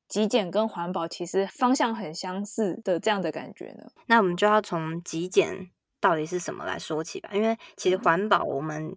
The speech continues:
Speaker 2: 录了那么多集，
Speaker 1: 嗯。
Speaker 2: 应该大家都对环保有一些基本的想法跟概念，
Speaker 1: 对。
Speaker 2: 就是这样。那如果大家对环保有兴趣的话，可以去听听我们还蛮前面有一集，什么是环保五R，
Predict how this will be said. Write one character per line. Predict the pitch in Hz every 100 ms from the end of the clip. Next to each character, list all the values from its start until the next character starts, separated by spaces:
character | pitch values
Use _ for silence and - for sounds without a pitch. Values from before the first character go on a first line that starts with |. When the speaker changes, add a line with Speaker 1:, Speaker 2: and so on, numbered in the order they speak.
| -
Speaker 2:
录 | 190 196
了 | 165
那 | 170
么 | 175
多 | 165 165
集， | 165 143
Speaker 1:
嗯。 |
Speaker 2:
应 | 156
该 | 160
大 | 156 165
家 | 160 160
都 | 156 156 156 165
对 | - 165
环 | 156 156 156
保 | 160 -
有 | 92
一 |
些 | 160 165
基 | 151 160
本 | 160 -
的 | - - - - - -
想 | - 160 170
法 | 170 147
跟 | 151 160
概 | 165 143
念， | 143 156
Speaker 1:
对。 | 170
Speaker 2:
就 | 156
是 | 147
这 | 151
样。 | 147 - - - -
那 | 202 175 -
如 | 240
果 | 285
大 | 233
家 | 220 214
对 | 214 226
环 | 202 160
保 | 165 147 -
有 | 190 160
兴 | 160 196 185
趣 | 190
的 |
话， | 175 156
可 | -
以 | 165
去 | - 180
听 | 180
听 | 170 165 156
我 |
们 | 131 143
还 | 156
蛮 | 151 160
前 | - 160
面 | 165
有 | 156
一 | 160
集， | - 131 - _ _ -
什 | 160
么 | 156
是 | 196
环 | 180 165
保 | 165 156
五 | 165 143
R， | 143 143 165